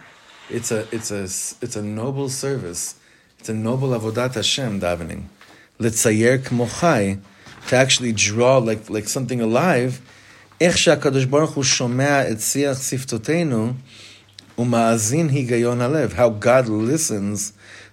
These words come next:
to the movements of our lips and listens to the higayon halev. Hegyon libi lefanecha. What does hegyon libi lefanecha mean?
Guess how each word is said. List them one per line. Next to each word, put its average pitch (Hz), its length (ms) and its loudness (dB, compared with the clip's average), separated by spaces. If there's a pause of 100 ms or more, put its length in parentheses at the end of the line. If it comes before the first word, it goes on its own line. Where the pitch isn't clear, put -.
to 135 80 -2
the 123 100 0
movements 120 500 0
of 107 140 0
our 104 100 6
lips 170 640 2 (480)
and 131 320 2
listens 156 840 0 (840)
to 131 460 0 (260)
the 110 220 -2
higayon 127 880 -2
halev. 120 560 -6 (840)
Hegyon 117 600 -4
libi 113 320 -4
lefanecha. 110 680 -8 (760)
What 131 80 -2
does 143 180 0
hegyon 113 480 -2
libi 104 260 -4
lefanecha 92 640 -8
mean? 101 220 -8